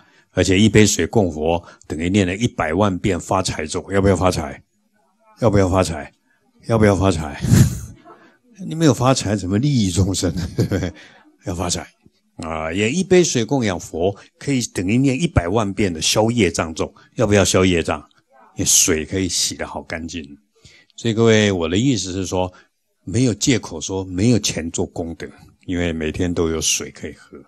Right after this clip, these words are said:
用这个水供佛，然后要，要喝之前先洒一杯也好，洒几滴也好嘛，啊，然后这个水供养诸佛，这个水布施众生，然后我们自己才供养自己吧，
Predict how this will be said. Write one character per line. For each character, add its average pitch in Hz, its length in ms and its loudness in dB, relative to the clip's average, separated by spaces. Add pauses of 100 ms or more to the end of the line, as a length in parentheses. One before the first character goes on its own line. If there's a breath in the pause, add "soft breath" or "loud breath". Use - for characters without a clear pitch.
(420 soft breath)
用 95 140 0
这 92 80 -4
个 92 120 0
水 - 240 -4
供 90 200 -4
佛， - 160 -18 (600 soft breath)
然 80 120 -6
后 90 220 2
要， 92 200 -4
要 95 160 2
喝 95 180 2
之 87 160 -4
前 82 300 -6 (500 soft breath)
先 110 240 -2
洒 82 260 -2
一 98 60 0
杯 95 220 -4
也 95 120 -2
好， 82 160 -6
洒 95 220 -2
几 85 180 -4
滴 82 200 0
也 78 120 -2
好 76 200 -8
嘛， - 140 -16 (220)
啊， 78 280 -8 (580)
然 78 100 -8
后 85 220 4
这 87 100 -2
个 90 120 0
水 78 260 -2
供 90 240 -2
养 76 160 -8
诸 92 200 -6
佛， 78 220 -8
这 85 120 -8
个 87 100 -4
水 80 240 -4
布 87 220 -6
施 - 180 -4
众 92 240 -6
生， 85 320 -8 (400 soft breath)
然 85 140 -10
后 90 180 2
我 80 60 0
们 80 160 -2
自 107 140 0
己 78 200 -2
才 80 240 -8
供 82 240 -6
养 71 160 -10
自 87 140 -6
己 76 140 -10
吧， - 200 -18